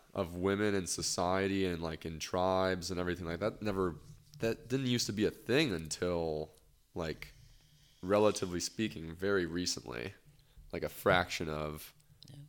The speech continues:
Speaker 1: of, uh, of human society. And we think that that's how, like, everything's been, even in indigenous cultures, even in tribes. These are the roles that,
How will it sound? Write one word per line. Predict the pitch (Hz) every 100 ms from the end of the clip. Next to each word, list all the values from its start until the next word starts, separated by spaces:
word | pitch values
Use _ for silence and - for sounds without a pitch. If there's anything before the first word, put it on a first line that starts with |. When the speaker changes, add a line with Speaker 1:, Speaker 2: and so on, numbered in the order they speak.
| 87
Speaker 1:
of, | 82 85
uh, | 80 78 78 -
of | 87 78
human | - 101 92
society. | 85 82 - 87 90 85 85 - - - - - - _ 90
And |
we | 87
think | - 95
that | - -
that's | 90 -
how, | 104 87
like, | 85 78 -
everything's | 90 87 85 82
been, | - 107 113 113 107 - - _ _ -
even | 90 85
in | 82 80 78 - - _ - - 101
indigenous | 85 92 90 85 -
cultures, | 110 95 95 98 90
even | 85
in | 80
tribes. | 78 - 95 98 95 87 - _ _ _ _ _ _ - -
These | 107 90
are |
the | 87
roles | 85 90 87 90 82
that, | 80 71